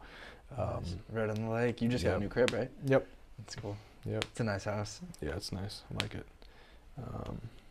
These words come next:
Speaker 1: I don't know
Speaker 2: I'm
Speaker 1: what else.
Speaker 2: good.
Speaker 1: You know, Prime Painters. Prime Painters will, you know, that'll be profitable at some point, and we'll, you know, we're starting to do, like, flooring. We're starting to do,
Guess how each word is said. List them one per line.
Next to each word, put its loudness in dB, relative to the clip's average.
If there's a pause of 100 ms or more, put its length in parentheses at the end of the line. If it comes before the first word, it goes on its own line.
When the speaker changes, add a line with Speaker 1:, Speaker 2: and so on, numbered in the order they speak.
(3000)
Speaker 1:
I -6
don't 4
know 6
Speaker 2:
I'm 6
Speaker 1:
what 12
else. 12
Speaker 2:
good. 12
Speaker 1:
You 8
know, 10
Prime 12
Painters. 10
Prime 8
Painters 6
will, 10
you 0
know, 4
that'll 6
be 8
profitable 10
at 4
some 2
point, 4
and 2
we'll, 6 (300)
you 4
know, 10
we're 10
starting 10
to 10
do, 12
like, 8
flooring. 6
We're 2
starting 4
to 4
do, 6